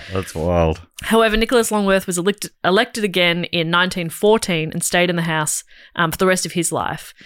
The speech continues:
Speaker 2: Alice's campaign against her husband caused a permanent chill in their marriage. So that's what I mean. Like, she kinda calls it like it is. She doesn't stay loyal to people just for the sake of it. She sort of,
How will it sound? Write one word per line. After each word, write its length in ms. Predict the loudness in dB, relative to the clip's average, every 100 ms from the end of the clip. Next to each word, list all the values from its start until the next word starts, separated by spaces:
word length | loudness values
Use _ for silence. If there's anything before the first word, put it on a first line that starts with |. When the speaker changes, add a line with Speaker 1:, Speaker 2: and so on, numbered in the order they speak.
| -16 -2
Speaker 2:
Alice's 420 | 2 2 2 -2
campaign 560 | 0 0 0 0 0 0
against 320 | 0 -2 -2
her 60 | 0
husband 420 | 0 0 -4 -2
caused 320 | 0 0 0
a 40 |
permanent 540 | -4 -2 0 2 0 -2
chill 320 | 0 2 2
in 140 | 2
their 160 | -2 -6
marriage. 640 | -4 -6 -6 -10 -10 -10 -12 -18 -6
So 100 | -2
that's 80 | 2
what 160 | 2
I 40 | 2
mean. 120 | 2
Like, 160 | 0 0
she 140 | -2
kinda 240 | 2 0
calls 240 | 4 4 4
it 40 |
like 180 | 2 0
it 80 | 0
is. 120 | 0
She 140 | 0
doesn't 220 | 0 0 0
stay 200 | 0 2
loyal 420 | 4 4 4 2
to 340 | 2 2 2 -2
people 320 | 0 0 2
just 240 | 2 2 0
for 80 | 0
the 80 |
sake 300 | 0 2 2
of 100 | 2
it. 100 | 0
She 160 | 0 -2
sort 260 | 0 2 2
of, 160 | 0